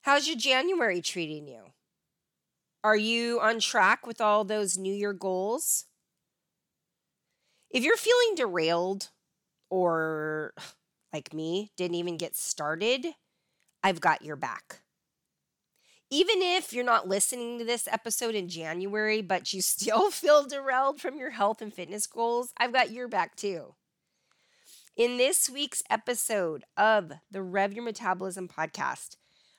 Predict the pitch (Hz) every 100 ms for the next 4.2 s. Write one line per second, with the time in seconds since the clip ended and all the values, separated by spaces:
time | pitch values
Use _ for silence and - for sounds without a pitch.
0 | _ 196 190 233 - - - - 240 220
1 | 196 247 277 339 370 _ _ - - 220
2 | 233 233 - 226 214 - - - - _
3 | _ _ _ _ _ 208 196 196 - 233
4 | 240 262